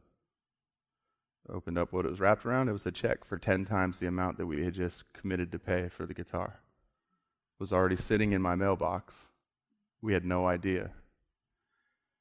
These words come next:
And I was thinking about this all this week and tying it all together, and I thought,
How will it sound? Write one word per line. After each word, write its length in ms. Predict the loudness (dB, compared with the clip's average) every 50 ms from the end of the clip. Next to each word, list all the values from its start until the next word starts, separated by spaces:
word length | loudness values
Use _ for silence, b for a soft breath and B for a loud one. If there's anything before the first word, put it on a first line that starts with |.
| _ _ _ _ _ _ _ _
And 100 | 2 6
I 60 | 6 6
was 120 | 6 4
thinking 300 | 4 4 4 4 4 4
about 220 | 6 6 6 6
this 180 | 4 0 2 4
all 220 | 6 8 8 8
this 240 | 6 6 2 2 2
week 260 | 4 4 4 4 4
and 160 | 0 -2 -2 0
tying 320 | 2 2 4 4 4 2
it 80 | 2 2
all 160 | 2 2 2
together, 380 | 0 -2 0 2 2 2 2
and 100 | 0 -2
I 60 | -2 -2
thought, 340 | 0 2 2 2 2 -2